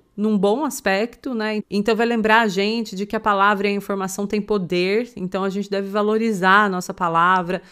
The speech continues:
a informação que a gente recebe, a informação que a gente repassa. E também tem um bom aspecto de Vênus com Netuno, apurando um pouco mais a nossa intuição e mantendo esse assunto romântico que tá presente hoje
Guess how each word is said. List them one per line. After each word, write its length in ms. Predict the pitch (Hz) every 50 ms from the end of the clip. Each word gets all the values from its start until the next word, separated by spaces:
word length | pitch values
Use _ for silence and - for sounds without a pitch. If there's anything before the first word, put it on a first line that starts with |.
| - - _
a 80 | 185
informação 420 | 202 202 - 214 208 202 196 - 196
que 80 | 196
a 40 | 196
gente 240 | 175 185 190 185 190
recebe, 560 | 185 180 170 175 - 185 175 185 180 175 170
a 40 | 175
informação 400 | 175 175 190 180 180 175 - 185
que 60 | -
a 60 | 175
gente 200 | 160 170 165 -
repassa. 720 | 170 190 196 190 190 175 170 170 175 185 - - 214 220 254 - _ _ _ _ -
E 80 | 247
também 320 | 247 - 311 285 262 262 277
tem 120 | 269 277 262
um 80 | 254
bom 160 | 233 254 254
aspecto 460 | 254 254 254 - 240 233 240 - - 233
de 100 | 226 240
Vênus 640 | 220 208 202 226 226 254 262 269 277 285 277 -
com 260 | - - - 277 294 330
Netuno, 640 | 359 359 349 - - 226 208 190 185 170 165 170 - _ _ _ _
apurando 580 | 214 214 - - 262 254 247 247 277 285 262
um 60 | 262 247
pouco 300 | 247 311 359 - 403 370
mais 340 | 294 240 226 233 233 220
a 60 | 226 226
nossa 260 | 214 214 208 - 226
intuição 1000 | 214 196 - 214 214 202 180 - - - 226 220 226 226 226 226 220 220 214 208 208 _ _ -
e 400 | 214 226 240 254 262 - - _ _ - _
mantendo 720 | 214 226 262 277 294 285 294 285 262 247 247 247 233 220
esse 180 | 226 226 226 -
assunto 680 | 233 220 214 - - - 240 240 247 247 240 220 214 214
romântico 880 | 190 202 214 202 202 208 214 226 233 240 233 220 208 - 214 180 196 185
que 160 | 190 208 208
tá 140 | 202 214 196
presente 560 | 208 196 190 190 185 190 196 190 190 - 196
hoje 560 | 180 185 202 220 220 226 208 185 190 190 190